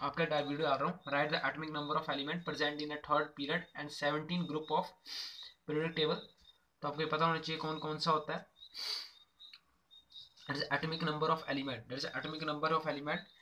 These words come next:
present in third group and seventeenth group of periodic table। तो third group में present होता है क्या,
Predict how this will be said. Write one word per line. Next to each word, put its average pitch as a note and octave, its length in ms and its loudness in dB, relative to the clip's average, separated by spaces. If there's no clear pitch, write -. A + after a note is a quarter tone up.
present D#3+ 340 4
in E3+ 120 -2
third E3+ 380 0
group E3+ 220 -2
and F3+ 220 0
seventeenth E3+ 580 2
group D#3 260 -4
of F3 140 -8
periodic D3+ 340 -6
table। - 640 -8
तो C3+ 80 -8
third E3 220 0
group D#3+ 220 -4
में E3+ 120 0
present D#3+ 340 -2
होता D#3+ 240 0
है - 140 -2
क्या, F3 260 -2